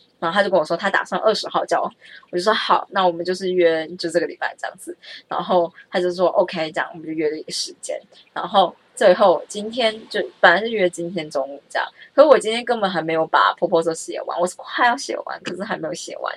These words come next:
这样，然后我就一直没有打电话给他，也没有跟他联络这样，然后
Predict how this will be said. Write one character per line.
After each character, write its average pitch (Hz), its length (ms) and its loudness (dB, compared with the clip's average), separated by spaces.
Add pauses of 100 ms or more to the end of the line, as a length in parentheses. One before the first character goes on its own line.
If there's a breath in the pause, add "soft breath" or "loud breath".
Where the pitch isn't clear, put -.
这 - 80 -8
样， - 100 -8 (320 loud breath)
然 190 140 -4
后 214 280 4 (280 loud breath)
我 208 120 0
就 254 260 8
一 302 180 0
直 214 80 -2
没 202 100 2
有 185 100 6
打 208 160 4
电 254 80 0
话 202 120 6
给 165 160 0
他， 170 200 2
也 165 140 2
没 170 80 0
有 175 80 2
跟 170 100 0
他 180 80 6
联 180 220 -2
络 160 260 -2
这 - 80 -4
样， - 220 -4
然 - 160 0
后 175 260 0